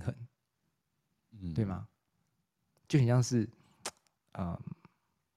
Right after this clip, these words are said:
Speaker 1: 我要怎么说？常常吃很咸的人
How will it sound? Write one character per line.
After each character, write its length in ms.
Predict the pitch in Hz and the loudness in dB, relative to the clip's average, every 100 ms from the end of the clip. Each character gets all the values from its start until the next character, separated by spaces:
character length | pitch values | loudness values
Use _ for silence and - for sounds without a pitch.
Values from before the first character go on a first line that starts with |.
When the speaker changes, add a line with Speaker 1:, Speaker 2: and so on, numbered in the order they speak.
| _ _ _ _ _ _ _ | _ _ _ _ _ _ _
Speaker 1:
我 60 | 101 | -6
要 40 | |
怎 100 | 101 | -6
么 80 | 110 | -10
说？ 260 | - - - _ _ _ _ _ _ _ _ _ - - | -10 -12 -12 _ _ _ _ _ _ _ _ _ -20 -2
常 160 | - 147 | 4 6
常 160 | 135 | 6
吃 160 | 127 143 | 6 4
很 160 | 127 107 | 4 2
咸 220 | - 101 | 0 0
的 100 | 101 | 0
人 240 | 101 92 | 0 -4